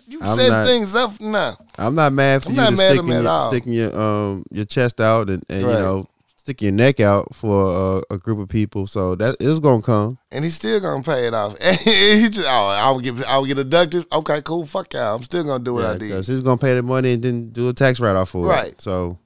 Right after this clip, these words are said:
Speaker 2: I mean, that's the game. We ain't create the
Speaker 1: Yeah.
Speaker 2: game. We just know the game.
Speaker 1: You just know the game. You mad at us for playing your game, but better at it.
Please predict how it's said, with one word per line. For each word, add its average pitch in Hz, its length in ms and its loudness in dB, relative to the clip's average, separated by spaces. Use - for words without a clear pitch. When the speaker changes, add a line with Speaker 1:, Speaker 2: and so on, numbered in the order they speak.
Speaker 2:
I 98 100 -6
mean, 110 280 0
that's 123 140 0
the 143 100 -12
game. 139 400 2
We 156 140 4
ain't 185 140 4
create 180 260 6
the 156 60 2
Speaker 1:
Yeah. - 40 -2
Speaker 2:
game. 151 80 0
We 160 80 2
just 131 120 0
know 156 140 4
the 139 80 2
game. 107 140 2
Speaker 1:
You 85 60 -2
just 208 120 -2
know 269 160 6
the 247 80 -2
game. 165 240 -2
You 202 80 0
mad 269 380 8
at 196 140 4
us 202 160 2
for 196 120 -2
playing 214 320 2
your 226 160 4
game, 233 320 0
but 185 100 0
better 220 300 2
at 139 60 0
it. 101 180 -8